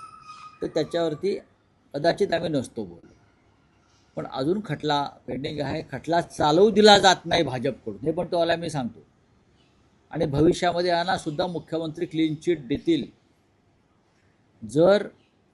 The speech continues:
देवेंद्र फडणवीस यांना काँग्रेसबरोबर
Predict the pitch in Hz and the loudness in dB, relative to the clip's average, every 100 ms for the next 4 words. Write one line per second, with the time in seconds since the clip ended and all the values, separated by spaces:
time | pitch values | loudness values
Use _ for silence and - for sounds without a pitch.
0 | _ _ _ _ _ _ - 147 175 190 | _ _ _ _ _ _ -6 -2 -2 -2
1 | 185 - 175 190 180 165 156 139 110 113 | -4 -2 -2 0 -2 -4 -4 -4 -6 -8
2 | - _ _ _ _ _ _ _ - 147 | -16 _ _ _ _ _ _ _ -2 2
3 | 147 185 185 180 175 160 190 | 4 4 4 2 0 2 0